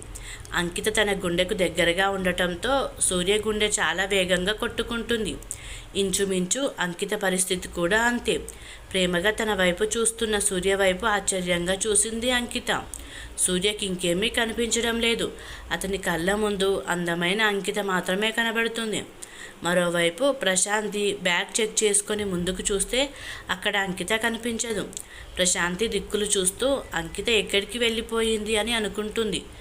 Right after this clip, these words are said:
అప్పుడే ప్రశాంతి కళ్ళు కింద పడ్డ సూర్య అంకిత మీద పడ్డాయి. ప్రశాంతి వాళ్ళని చూడగానే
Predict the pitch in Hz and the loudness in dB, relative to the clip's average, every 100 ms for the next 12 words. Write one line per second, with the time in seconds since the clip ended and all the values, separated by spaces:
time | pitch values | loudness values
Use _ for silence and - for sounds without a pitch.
0 | - - - 151 - 190 254 220 190 202 | -14 -14 -6 -6 -2 0 2 2 2 2
1 | 190 196 233 226 233 208 180 180 185 185 | 2 0 0 2 2 2 0 0 -4 -8
2 | - - - - - 208 185 202 214 208 | -14 -18 -20 -16 -8 -4 0 0 2 0
3 | 180 247 247 208 196 220 214 180 170 190 | 0 0 2 0 2 4 2 0 -2 0
4 | 180 175 214 226 233 233 233 202 - - | 0 0 0 0 -2 0 2 0 -2 -8
5 | - - - 180 180 175 175 175 226 214 | -16 -16 -6 0 0 0 -2 0 0 2
6 | 208 202 196 180 185 196 185 226 285 | 2 0 -2 0 2 2 2 2 0